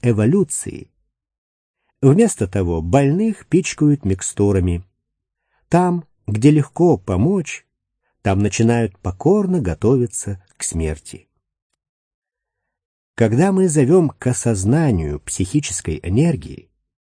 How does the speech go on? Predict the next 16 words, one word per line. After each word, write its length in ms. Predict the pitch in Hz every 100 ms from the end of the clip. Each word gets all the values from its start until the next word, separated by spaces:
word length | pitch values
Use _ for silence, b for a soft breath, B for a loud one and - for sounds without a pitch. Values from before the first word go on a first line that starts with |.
| _ _ _ -
мы 140 | 127
не 120 | 170 190
думаем 360 | 220 196 180
превращать 640 | 143 139 120 113 - 175 127
людей 340 | 104 104 147
в 180 | 90 82
магов, 680 | 92 104 104 92 87 - _ _ _ _ _ _
но 100 | 113
только 380 | 123 170 151 170
указываем 840 | - 147 - 165 156 156 160 156 147 _ _ _
ближайшую 800 | 92 127 143 175 185 - 170 165
ступень 680 | 147 - 147 135 160 156 139
эволюции 840 | 139 151 170 190 - - - - _ _ _ _ _ _ -
и 200 | 160 139
во 180 | 110 143
имя 340 | 175 196 165